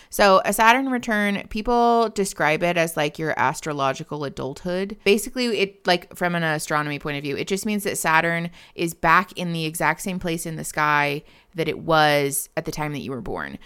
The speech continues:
So for me, I have Saturn in Pisces, and Saturn just recently transited back into Pisces.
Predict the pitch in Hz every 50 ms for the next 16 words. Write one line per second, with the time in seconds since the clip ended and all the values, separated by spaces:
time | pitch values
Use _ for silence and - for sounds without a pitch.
0 | - - _ - - - - 190 202 226 247 240 226 214 214 214 - - 175 175
1 | 170 165 - 170 160 160 160 156 156 156 160 - 214 214 226 - - 220 214 208
2 | 214 208 208 - - 160 160 156 - 151 147 156 156 151 147 147 147 156 160 _
3 | - - 151 - - 139 147 147 151 151 - - - 147 147 - - 143 135 127
4 | - 143 147 147 147 143 135 127 - - - - 160 - 175 - 233 233 247 240
5 | 233 226 220 220 214 -